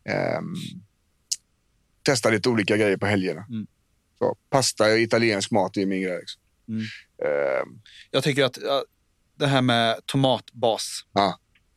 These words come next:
Speaker 2: går att göra supermycket.
Speaker 1: Absolut. Har du
Speaker 2: Eh.
Speaker 1: testat den tomat, eh, den Pomodoro?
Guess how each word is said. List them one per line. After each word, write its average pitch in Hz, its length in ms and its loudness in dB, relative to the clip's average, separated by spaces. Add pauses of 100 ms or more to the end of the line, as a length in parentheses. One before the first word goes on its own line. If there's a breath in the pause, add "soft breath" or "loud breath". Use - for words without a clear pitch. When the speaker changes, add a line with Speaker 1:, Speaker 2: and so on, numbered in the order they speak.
(160)
Speaker 2:
går 127 240 -2
att 117 60 0
göra 113 160 0
supermycket. 107 840 -4
Speaker 1:
Absolut. 95 520 2 (420 soft breath)
Har 123 60 6
du 120 60 4
Speaker 2:
Eh. 120 60 0
Speaker 1:
testat 139 240 2
den 127 240 2
tomat, 110 480 -2
eh, 104 320 2
den 101 260 2
Pomodoro? 107 720 2